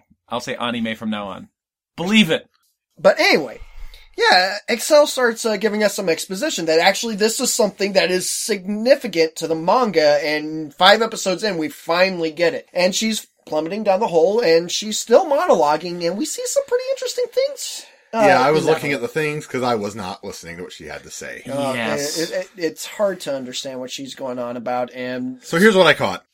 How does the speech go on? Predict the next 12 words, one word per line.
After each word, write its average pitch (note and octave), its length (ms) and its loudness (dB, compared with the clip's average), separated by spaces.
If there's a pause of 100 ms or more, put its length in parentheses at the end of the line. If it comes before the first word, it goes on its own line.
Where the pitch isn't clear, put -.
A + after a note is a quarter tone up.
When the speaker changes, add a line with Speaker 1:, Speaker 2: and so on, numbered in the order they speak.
Speaker 3:
A G2+ 120 -6
Pinocchio C3 500 0
witch. F#2+ 480 -8 (420)
Speaker 2:
<laughs> - 220 -14 (680)
Speaker 3:
A G2+ 80 -6
squid - 460 -4
with F#3 140 2
a F3+ 40 2
mop. G3 360 0 (580)
Speaker 2:
Mm. B3 640 -8 (720)
Speaker 3:
Koshi E3+ 320 0
Ricto's D#3+ 580 0